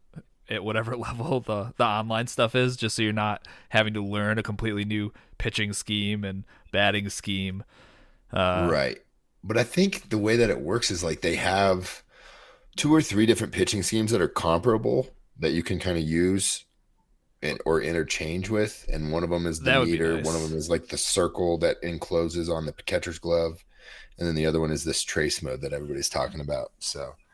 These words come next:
Speaker 1: So as long as
Speaker 2: um,
Speaker 1: they're, like, along the same lines of difficulty,
Speaker 2: Right.
Speaker 1: I don't really have a,
Speaker 2: Yeah.
Speaker 1: an issue with it. But
Speaker 2: Exactly.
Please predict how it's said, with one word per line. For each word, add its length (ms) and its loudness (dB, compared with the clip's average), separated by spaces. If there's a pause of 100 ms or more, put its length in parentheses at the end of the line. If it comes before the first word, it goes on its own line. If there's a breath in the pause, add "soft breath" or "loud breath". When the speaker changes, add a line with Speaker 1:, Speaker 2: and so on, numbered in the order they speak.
(340 soft breath)
Speaker 1:
So 160 -2
as 80 -6
long 160 -2
as 100 -4
Speaker 2:
um, 0 -
Speaker 1:
they're, 120 2
like, 240 2 (180)
along 520 0
the 80 -4
same 280 -4
lines 360 -2
of 120 -6
difficulty, 600 0
Speaker 2:
Right. 240 4
Speaker 1:
I 60 0
don't 140 -2
really 160 -2
have 140 -2
a, 200 -6
Speaker 2:
Yeah. 80 2
Speaker 1:
an 80 6
issue 300 2
with 120 2
it. 180 0 (220)
But 260 -2
Speaker 2:
Exactly. 440 -6